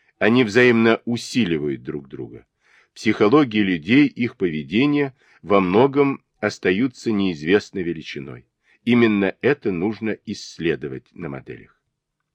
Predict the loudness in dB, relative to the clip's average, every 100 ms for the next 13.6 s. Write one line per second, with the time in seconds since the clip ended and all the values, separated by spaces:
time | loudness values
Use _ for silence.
0 | _ _ _ _ _ _ _ _ _ 4
1 | 6 6 4 4 2 2 2 0 2 0
2 | 4 4 4 -2 0 0 0 -2 0 0
3 | 0 -4 -6 _ _ _ _ -4 -2 2
4 | 0 0 -2 0 2 2 0 -4 -8 -4
5 | -2 -2 -2 -2 -2 2 0 0 -4 -4
6 | 0 0 0 -2 -2 -2 -8 -6 -4 -4
7 | -4 -4 -6 -6 -12 -4 -4 -4 -8 _
8 | _ _ _ -6 0 0 0 -6 -4 -2
9 | -2 -2 -2 -2 -8 -12 -12 -8 -6 -4
10 | -6 -8 -12 -14 -14 -12 -4 -4 -6 _
11 | _ _ -8 -4 -4 -2 2 2 0 -4
12 | -6 -6 -2 0 0 -4 -6 -6 -6 -6
13 | -8 -8 -12 -14 -16 -18